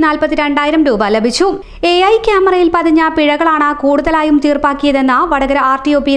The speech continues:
രാജേഷ് അറിയിച്ചു. എ ഐ ക്യാമറകൾ പ്രവർത്തിക്കുന്നില്ലെന്ന ധാരണ പലർക്കുമുണ്ട്.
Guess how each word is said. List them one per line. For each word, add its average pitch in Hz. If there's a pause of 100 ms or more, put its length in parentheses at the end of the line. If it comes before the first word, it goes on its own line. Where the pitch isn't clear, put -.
രാജേഷ് 262 (100)
അറിയിച്ചു. 196 (320)
എ 285 (120)
ഐ 311 (100)
ക്യാമറകൾ 294 (100)
പ്രവർത്തിക്കുന്നില്ലെന്ന 285 (100)
ധാരണ 262 (200)
പലർക്കുമുണ്ട്. 247